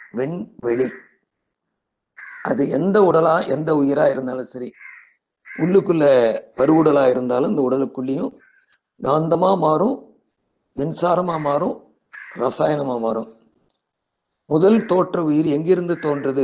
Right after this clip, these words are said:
வேற்று கிரகத்திலிருந்து வந்த டி என் ஏ என்கிற ரசாயனமே உயிர்கள் தோன்றுவதற்கு காரணமாக இருக்கிறது. ஆம், ஒவ்வொரு கிரகத்திலிருந்து வரக்கூடிய அலையக்கத்தில் வர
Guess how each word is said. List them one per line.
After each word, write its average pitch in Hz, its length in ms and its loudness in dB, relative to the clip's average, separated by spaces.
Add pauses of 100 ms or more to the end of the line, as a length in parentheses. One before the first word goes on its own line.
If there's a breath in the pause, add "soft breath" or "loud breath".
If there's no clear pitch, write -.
(120)
வேற்று 170 340 -4
கிரகத்திலிருந்து 143 680 -4
வந்த 135 240 -4
டி 135 180 -4
என் 151 180 -4
ஏ 139 160 0
என்கிற 127 420 -2
ரசாயனமே 143 680 -6 (760)
உயிர்கள் 208 460 4
தோன்றுவதற்கு 165 640 -4
காரணமாக 135 600 -4
இருக்கிறது. 110 460 -6 (1080)
ஆம், 107 360 -2
ஒவ்வொரு 127 320 -2
கிரகத்திலிருந்து 139 800 -4
வரக்கூடிய 120 520 -4
அலையக்கத்தில் 131 640 -4
வர 117 140 -2